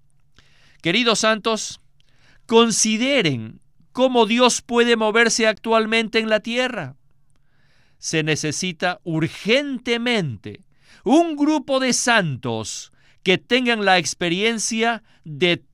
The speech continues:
todos los aspectos del atrio y del tabernáculo. Algunos santos en el recobro han tenido esta experiencia.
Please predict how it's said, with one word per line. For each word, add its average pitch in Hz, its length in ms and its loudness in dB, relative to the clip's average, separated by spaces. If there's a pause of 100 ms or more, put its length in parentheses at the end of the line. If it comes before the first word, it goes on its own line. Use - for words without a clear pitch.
todos 254 460 0
los 208 220 -2
aspectos 156 640 -2
del 135 180 -2
atrio 185 400 -2
y 180 40 -4
del 165 200 -6
tabernáculo. 113 880 -8 (1040)
Algunos 247 400 -2
santos 208 360 -2
en 160 100 -4
el 151 80 0
recobro 147 460 -4
han 165 120 -4
tenido 143 420 -6
esta 117 200 -6
experiencia. 147 840 -8